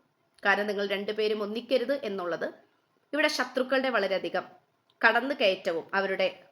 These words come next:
കടന്നാക്രമണവും അവരുടെ മനസ്സിലെ ചിന്തകളുമാണ് ഇവിടെ എടുത്തു കാണാൻ സാധിക്കുന്നത്. ഇവിടെ ഇന്ന് ശരിയാവും നാളെ ശരിയാവും എന്നുള്ളൊരു മനോഭാവത്തിലാണ് നിങ്ങൾ ഈ വ്യക്തിക്ക് വേണ്ടി കാത്തിരിക്കുന്നത്. ഒരു കാത്തിരിപ്പിന്റെ, ആ, കാത്തിരിപ്പിന്റെ ഊർജ്ജമാണ്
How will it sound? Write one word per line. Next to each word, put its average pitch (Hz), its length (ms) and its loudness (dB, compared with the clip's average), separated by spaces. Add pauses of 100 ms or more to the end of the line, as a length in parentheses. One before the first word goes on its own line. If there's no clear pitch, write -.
കടന്നാക്രമണവും 220 920 0 (180)
അവരുടെ 185 300 0
മനസ്സിലെ 185 520 -4 (100)
ചിന്തകളുമാണ് 208 760 -2 (120)
ഇവിടെ 185 180 -2
എടുത്തു 175 320 -4
കാണാൻ 170 320 -4 (100)
സാധിക്കുന്നത്. 160 640 -6 (920)
ഇവിടെ 277 180 2
ഇന്ന് 285 180 0
ശരിയാവും 247 460 0
നാളെ 214 240 2
ശരിയാവും 202 520 -2
എന്നുള്ളൊരു 185 400 -4
മനോഭാവത്തിലാണ് 180 960 -6 (500)
നിങ്ങൾ 233 380 0
ഈ 214 100 -2
വ്യക്തിക്ക് 196 400 -6
വേണ്ടി 175 280 -4
കാത്തിരിക്കുന്നത്. 156 680 -8 (840)
ഒരു 254 140 2
കാത്തിരിപ്പിന്റെ, 254 920 2 (420)
ആ, 185 200 4
കാത്തിരിപ്പിന്റെ 247 680 2
ഊർജ്ജമാണ് 226 640 -2